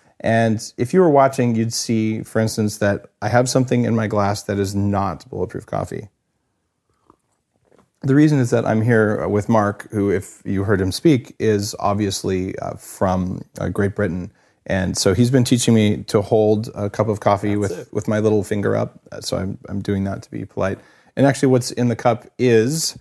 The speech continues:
Speaker 1: from the garden. It's an infusion of, uh, let's, let's see, lemon balm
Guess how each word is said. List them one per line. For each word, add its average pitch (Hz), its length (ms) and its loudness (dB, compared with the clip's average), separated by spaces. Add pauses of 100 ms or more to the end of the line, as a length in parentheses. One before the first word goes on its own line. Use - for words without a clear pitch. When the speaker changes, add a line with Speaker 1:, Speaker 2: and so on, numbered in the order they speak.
(440)
Speaker 1:
from 151 220 0
the 147 80 2
garden. 104 480 0 (180)
It's - 380 -6
an 110 300 -2
infusion 120 640 2
of, 107 600 0 (280)
uh, 95 180 0
let's, 98 280 -6
let's 101 180 0
see, 92 100 -2
lemon 131 380 0
balm 160 400 2